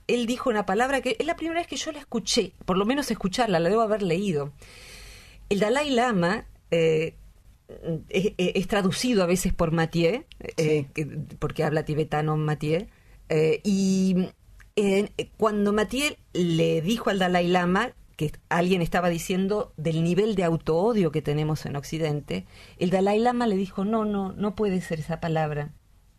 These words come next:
Speaker 1: "¿Qué, qué palabra?", dijo. "Autoodio, su santidad". Y quedó tan impactado, porque en la cultura tibetana se es criado para saber que uno,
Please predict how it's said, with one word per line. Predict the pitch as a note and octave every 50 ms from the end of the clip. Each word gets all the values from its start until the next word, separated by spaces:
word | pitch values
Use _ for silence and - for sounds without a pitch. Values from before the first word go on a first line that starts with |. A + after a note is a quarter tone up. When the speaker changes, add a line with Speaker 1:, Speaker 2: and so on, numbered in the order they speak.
| -
Speaker 1:
"¿Qué, | - F#3+ -
qué | - A3+ A3+
palabra?", | A#3 A3 G3 F3+ E3+ D#3+ D#3 D#3
dijo. | D3 D3+ C#3 - - D#3+ D#3+ - -
"Autoodio, | - E3+ E3 E3 - G3 F#3+ F3 E3 E3 D#3 D3 D3+ D3
su | - - C#3
santidad". | - D#3 D3 D3 - D3 D#3 E3 E2+ E2 D#3 - - _ - _ _ _ _ - - - - - - - - - - - - -
Y | - F#3
quedó | - B3 A#3 B3+ D#4+ D#4
tan | _ - - F4 F4+ F#4+
impactado, | F#4+ E4+ - - A3 F#3+ - - - - F#3 D#3+ D3+ D3+ C#3+ C#3+ C#3 C#3+ - - - - _ _ _ - - - - - - - - - - - -
porque | - G3 F#3 - G3+
en | F#3+ G3
la | F#3
cultura | F#3+ G3+ F#3+ F#3 - E4 E4+ D#4
tibetana | - - G#3 F#3+ F3+ E3+ - F3 D#3+ D#3 D#3 D#3 G3+ A3 - _ _ - _ - - - - - - -
se | - - - - G#3+ A3
es | A#3+ - -
criado | - A3 A#3+ A#3+ B3+ A#3+ A#3+ A#3 F#3 F3 F3 F3 F#3+ - - -
para | F#3 F3+ F#3
saber | F#3 - F#3+ F3 G#3 A3+ A#3 -
que | - A3
uno, | G#3+ A3 A#3 A#3 F#3+ E3+ E3+ F3